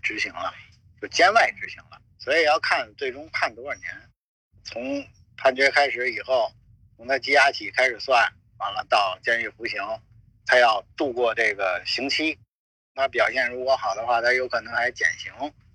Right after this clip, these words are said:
减刑这一块儿是由监狱机关来做，他的这些材料给他报到法院，比如他表现比较好，他获得了什么奖励，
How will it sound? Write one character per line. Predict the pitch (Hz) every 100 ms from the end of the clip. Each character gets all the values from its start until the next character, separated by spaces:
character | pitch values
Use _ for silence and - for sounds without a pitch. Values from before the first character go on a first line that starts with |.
| _ _ _ _
减 | - 120 -
刑 | - 127 208
这 | 190
一 | 123
块 | 117
儿 | 98 95
是 | 117
由 | 107 107 113 - _ _ _ _
监 | - 147 147
狱 | 113
机 | 208
关 | 101 104 101
来 | - 226
做， | 135 107 - - - _
他 | - 131 127
的 | 110
这 | 120
些 | 107 123
材 | - - 110
料 | 139 - - - _ _ _ _ _ _ _ _ _ _ _ _ -
给 | -
他 | 135 135
报 | 170 143
到 | 120 110 104 98
法 | - 107
院， | 143 113 - _ _ _ -
比 | 117
如 | 123
他 | 131 135
表 | - -
现 | - 135
比 | 131
较 | 139
好， | 139 - 107 110 110
他 | 117
获 | - 131
得 | 123
了 | 135
什 | 123
么 | 123 139
奖 | - -
励， | 139